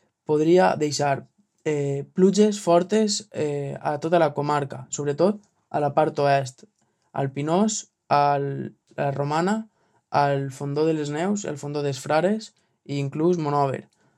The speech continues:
Aquestes precipitacions podrien arribar en forma de tronada, i és que, eh, serà una línia, com hem comentat abans, de tronades molt activa.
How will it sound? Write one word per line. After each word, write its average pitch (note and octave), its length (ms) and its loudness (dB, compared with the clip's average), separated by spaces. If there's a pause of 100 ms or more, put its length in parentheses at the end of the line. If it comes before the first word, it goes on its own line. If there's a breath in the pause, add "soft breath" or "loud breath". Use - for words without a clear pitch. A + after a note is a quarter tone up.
(100)
Aquestes D#3+ 340 -4
precipitacions E3 840 0
podrien E3+ 420 2
arribar E3 500 4 (480 soft breath)
en D3+ 300 -2
forma F3+ 380 2
de D#3 160 6
tronada, D3 640 0 (400)
i C#3+ 140 -4
és D3 120 -2
que, F#3 320 0
eh, C#3+ 380 0
serà D3 240 0
una D3+ 160 0
línia, F3+ 400 2
com D#3+ 160 -4
hem D3+ 80 -4
comentat D3 360 -4
abans, D3 220 -2
de D3 60 -4
tronades D3+ 360 0
molt D#3 280 0
activa. C#3+ 500 -4